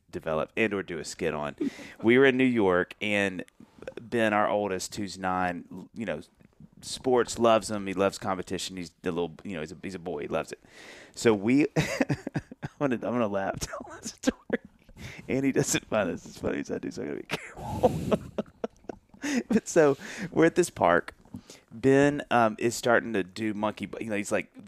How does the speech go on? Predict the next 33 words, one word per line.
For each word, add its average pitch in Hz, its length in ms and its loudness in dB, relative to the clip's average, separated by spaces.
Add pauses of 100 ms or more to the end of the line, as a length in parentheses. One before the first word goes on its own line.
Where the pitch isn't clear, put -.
(160)
they're 107 140 0
watching 101 440 -4
American 95 380 -6
Ninja 87 200 -8
Warrior, 82 280 -6
and 101 160 -6
they 90 80 -8
just - 240 -10
love 69 200 -4
it. - 100 -10
It's - 140 -8
so 78 160 -4
fun. - 240 -12 (380)
So, 113 400 6
um, 87 420 2 (800)
Ben 117 260 4
gets 120 180 4
on 117 120 -2
the 107 40 -2
monkey 95 300 -4
bars, 80 520 -6
and 95 380 -6
he 120 240 -4
can 113 200 -8
do 107 220 -4
about 87 240 -2
half 85 340 -2
of - 140 -8
'em - 160 -20 (220)
at - 120 -8
this 85 140 -10
park. - 420 -6
Well, 101 320 4